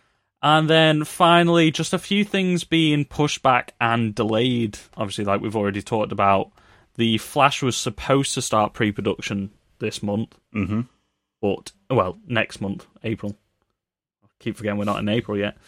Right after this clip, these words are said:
Speaker 2: No, not
Speaker 1: Um,
Speaker 2: just yet.
Speaker 1: that
Speaker 2: We're nearly
Speaker 1: is
Speaker 2: there.
Speaker 1: being pushed back even further. I'm sure that film was meant to have come out, like, a year ago or two years ago.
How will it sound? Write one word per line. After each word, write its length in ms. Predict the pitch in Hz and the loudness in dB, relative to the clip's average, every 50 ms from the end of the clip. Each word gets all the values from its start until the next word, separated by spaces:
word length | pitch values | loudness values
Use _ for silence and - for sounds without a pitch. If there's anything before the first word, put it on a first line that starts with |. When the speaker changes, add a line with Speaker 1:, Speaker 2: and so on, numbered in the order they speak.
| - - - | -20 -14 -4
Speaker 2:
No, 140 | 101 98 98 110 | -2 -2 -2 4
not 220 | 113 123 135 98 | 6 6 8 8
Speaker 1:
Um, 60 | 98 | 6
Speaker 2:
just 260 | 98 - 117 - - - | 4 2 2 0 0 -2
yet. 160 | 110 101 98 | 0 2 4
Speaker 1:
that 160 | 120 120 117 | 4 4 4
Speaker 2:
We're 60 | 110 107 | 4 2
nearly 140 | 107 120 | 2 0
Speaker 1:
is 100 | 110 107 | 0 0
Speaker 2:
there. 240 | 95 90 92 95 98 - | 0 -2 -2 -2 -2 -2
Speaker 1:
being 320 | 123 110 107 107 107 104 - - | 0 2 2 0 0 -2 -6 -12
pushed 440 | - - - 120 110 - - - _ | -14 -2 0 0 0 0 -4 -6 _
back 340 | 113 101 101 101 - - - | 0 0 0 -2 -4 -8 -12
even 460 | - 120 120 120 120 110 110 107 98 | -6 -2 0 0 0 0 0 -4 -4
further. 580 | - - 101 92 95 95 92 101 95 101 - - - - - _ _ _ - | -4 -4 -2 0 0 0 0 2 2 2 2 -2 -8 -14 -16 _ _ _ -10
I'm 180 | - 107 101 101 | -8 -8 -6 -6
sure 220 | - - 131 143 | -2 0 2 4
that 160 | 165 135 131 | 4 2 2
film 180 | - 135 120 113 | 0 0 0 0
was 120 | 113 104 110 | 0 0 0
meant 180 | 107 104 104 - | 0 0 0 0
to 80 | 107 | 0
have 160 | 101 95 - | -2 -2 -2
come 140 | - - 107 | -6 -6 -4
out, 180 | 104 104 101 - | -2 -2 -2 -2
like, 180 | 104 104 - | -2 -4 -2
a 40 | 104 | -4
year 320 | 101 95 101 113 127 131 139 | -4 -4 -2 -2 0 -2 0
ago 200 | 139 147 147 139 | -2 -2 0 0
or 100 | 131 127 | -2 -2
two 140 | - 151 | -2 -2
years 260 | 151 165 175 180 180 190 | 0 0 0 0 -2 -2
ago. 160 | 208 233 | -2 0